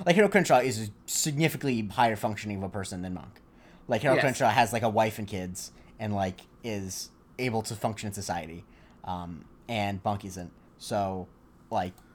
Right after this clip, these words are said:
Speaker 1: that's a big difference.
Speaker 2: Okay.
Speaker 1: Now, um, I just wanna say I do have an extra,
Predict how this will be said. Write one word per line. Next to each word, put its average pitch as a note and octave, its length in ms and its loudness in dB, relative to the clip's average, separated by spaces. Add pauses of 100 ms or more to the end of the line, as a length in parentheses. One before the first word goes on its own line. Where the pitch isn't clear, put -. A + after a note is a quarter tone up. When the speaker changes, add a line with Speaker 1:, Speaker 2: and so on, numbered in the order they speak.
(140)
Speaker 1:
that's G#2+ 220 2
a G2+ 60 -8
big F#2+ 140 -4
difference. - 380 -14 (1800)
Speaker 2:
Okay. B2 220 -6 (560)
Speaker 1:
Now, A#2+ 500 0 (340)
um, G#2+ 340 -2
I B2+ 60 2
just B2 100 -2
wanna C3+ 100 -2
say A#2 240 -4
I A#2 120 -2
do B2+ 160 -6
have B2+ 220 0
an A2+ 80 -6
extra, A2 260 -8